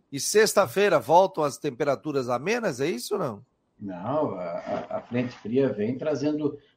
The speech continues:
Speaker 2: chu-, alguma chuva, não é muita chuva, mas traz principalmente a queda na temperatura. Então vai ter uma, vai ter uma mudança bem, é, bem acentuada, né, entre a quinta, que vai estar quente, e a sexta. À medida que a frente fria for passando pelo estado, ela vai derrubando a temperatura.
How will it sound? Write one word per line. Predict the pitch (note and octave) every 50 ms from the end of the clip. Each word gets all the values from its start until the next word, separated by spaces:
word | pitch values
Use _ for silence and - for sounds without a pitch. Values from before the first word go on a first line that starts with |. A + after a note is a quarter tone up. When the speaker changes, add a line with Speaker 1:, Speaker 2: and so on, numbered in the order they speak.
| _ _
Speaker 2:
chu-, | - - - - - - - - - - _ _ -
alguma | C3+ C3+ C#3 C3 D3 F3 E3 D#3 D3 -
chuva, | - - F#3 G3+ G#3 E3+
não | C3 A#2+ A#2+
é | A#2+
muita | C3 C#3+ C#3+ C#3 B2 A2+
chuva, | - - D3 F3
mas | F#3+ F3+ D#3+ C#3+
traz | - - C#3+ D3+ D3+ D3+
principalmente | - - D#3+ F3+ F3 - - D#3 C#3 C#3+ D3 D#3 D3+ -
a | -
queda | - - - F3 E3+ E3 D3+
na | C3 B2 A#2+
temperatura. | C3 B2 A2+ B2 A2+ A2+ A2 - G#2+ G2+ F#2 - - _ _ _ _ _ _ _ _ _ _ _
Então | _ A2+ A2+
vai | A#2 C3+ C3 B2
ter | C#3
uma, | C#3+ D3 C#3+ C#3
vai | B2 B2 A#2
ter | - - C#3+
uma | C#3+ D#3 D3+
mudança | D3 C3 A2 A2+ C3+ D#3 - - - B2
bem, | G2+ F#2 A2+ C3 D#3 E3+ F3 E3 C#3+ - - - _ _ _ _ _ _ _ _ -
é, | A2 A2 G#2+ G#2
bem | F2+ F2 A#2+ C#3 D#3 E3+
acentuada, | E3 E3 - F3+ F3 - - - C3+ C3+ C3+ A#2+ A2 G2+
né, | G2 G#2+ G#2+ G#2 G2+
entre | G#2 A2+ A#2 A#2 - A2+ A2+ A2+ A2+ A2 G#2+ G2+ G2 - _ _ _ _ _ _
a | _ G#2 F#2+
quinta, | - - - B2 C3+ D3 D3 D3 A2+ -
que | -
vai | - A#2 A2+
estar | - B2 A#2+
quente, | A#2 - - C3 C3+ D3 C#3+ - -
e | F#3
a | F3+
sexta. | F3 - - C#3 A#2 G#2+ - - G2
À |
medida | G2 G#2+ G#2+ G#2 C3 C3+ C#3 C3+
que | - C#3
a | B2 -
frente | - B2+ B2+ A#2+ -
fria | - B2+ C3 B2+ B2
for | - - B2+
passando | - - A#2+ - - - C#3 C#3 C3
pelo | C3 B2+ A#2+ A2+
estado, | A2+ - - B2 C#3 D3
ela | D#3 D3+
vai | D#3 D#3+ E3
derrubando | E3 F3 D#3+ D#3 F3+ E3+ D3 D3 D3 D3 C#3+ A#2+
a | -
temperatura. | - A#2+ A#2 - A#2 A2+ G#2 - - F#2+ G2 - -